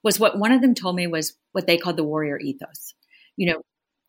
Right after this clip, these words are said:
one of them kept coming back to a West Point speech, uh, and just kept coming back to the fact that these were people who put duty, honor, and country above all else.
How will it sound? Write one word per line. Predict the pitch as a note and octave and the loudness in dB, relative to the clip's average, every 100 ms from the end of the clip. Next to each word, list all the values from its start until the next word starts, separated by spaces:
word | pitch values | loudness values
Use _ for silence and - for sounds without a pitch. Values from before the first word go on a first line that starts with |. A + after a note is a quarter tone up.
| _ - | _ 0
one | B3 A3 | 2 4
of | |
them | B3+ | 4
kept | G3 A3 - | 2 -2 -2
coming | G3 G3 F3+ | -4 -2 0
back | E3+ F3+ | 0 0
to | - F#3+ E3+ E3+ | -2 2 2 0
a | - | -2
West | E3 E3+ E3 - | 2 2 0 -4
Point | E3 D#3 | -6 -6
speech, | - E3+ C#3+ C#3 - - | -6 -4 -2 -2 -2 -2
uh, | E3+ E3 D#3 D3+ D3 - - - - | -2 0 0 0 -2 -8 -20 -16 -4
and | F#3+ F#3 | -2 -2
just | G#3+ G#3 | -4 -6
kept | A3 G#3+ | -10 -8
coming | A#3 A#3+ | -2 0
back | A3 A3 | 2 0
to | - | -2
the | F#3+ | -4
fact | - F#3+ F#3+ | -2 -2 0
that | F3+ | 0
these | G3+ G3 | 0 0
were | |
people | F#3 F#3+ F3+ E3 | 0 -2 0 2
who | F3 | 2
put | F3 F3+ - | 2 -2 0
duty, | - F#3 E3+ | -2 2 2
honor, | - D#3 D#3 | 2 0 -2
and | C#3+ | -2
country | E3 D#3+ D3+ | -6 -4 -4
above | D3 C3+ C3+ | -2 -4 -4
all | C#3+ C#3+ | -2 0
else. | C#3+ - - | 0 -2 -8